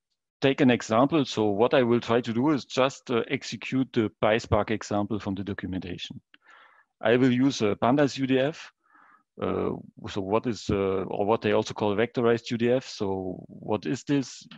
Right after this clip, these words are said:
You know, historically Spark has been implemented in Scala,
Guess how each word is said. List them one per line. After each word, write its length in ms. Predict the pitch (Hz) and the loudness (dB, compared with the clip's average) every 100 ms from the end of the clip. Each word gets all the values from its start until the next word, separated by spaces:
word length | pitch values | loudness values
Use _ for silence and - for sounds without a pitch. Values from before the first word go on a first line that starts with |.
| - | -12
You 160 | 113 107 | -4 2
know, 260 | 110 117 - | 2 2 -2
historically 540 | 127 - 123 127 104 | -4 2 4 4 -2
Spark 320 | 95 - 113 | -4 0 0
has 120 | - - | 0 -4
been 160 | 104 | 0
implemented 520 | 107 107 107 107 101 | 0 0 -2 -2 -4
in 100 | 110 | -8
Scala, 520 | 101 - 110 123 123 | -6 -2 -2 -2 -6